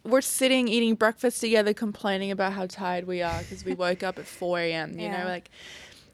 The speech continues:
Speaker 1: it's that bond that you build through the <laughs> challenges and the toughness and the lack of sleep. Like, it,
Speaker 2: Mm.
Speaker 1: it's something that no one else would understand unless they've gone through that together. So it makes it a really special bond.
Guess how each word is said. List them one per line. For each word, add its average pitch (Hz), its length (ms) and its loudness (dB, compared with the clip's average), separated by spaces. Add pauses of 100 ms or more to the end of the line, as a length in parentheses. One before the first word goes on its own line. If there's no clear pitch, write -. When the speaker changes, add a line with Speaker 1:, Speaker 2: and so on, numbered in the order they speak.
(160)
Speaker 1:
it's 202 220 0
that 226 260 2 (460)
bond 208 400 4
that 220 140 2
you 196 120 -2
build 180 460 6
through 175 420 2
the 180 140 0
<laughs> - 160 0
challenges - 800 -2
and 175 240 -4
the 170 60 0
toughness 180 760 -4
and 185 140 -2
the 175 60 0
lack 170 340 -4
of 175 100 -8
sleep. - 460 -2 (160)
Like, 170 180 -6
it, 202 140 -6
Speaker 2:
Mm. 202 200 -8 (1120)
Speaker 1:
it's 196 160 0
something 214 360 2
that 196 120 4
no 185 240 4
one 185 160 2
else 165 260 0
would - 80 -4
understand 170 520 -4
unless 175 260 -12
they've - 160 -12
gone 180 280 -14
through - 120 -10
that - 180 -12
together. 175 440 -12
So 185 220 -8
it - 100 -6
makes 185 320 -8
it 196 80 -6
a 190 40 -6
really 170 300 -6
special - 420 -14
bond. 190 420 -16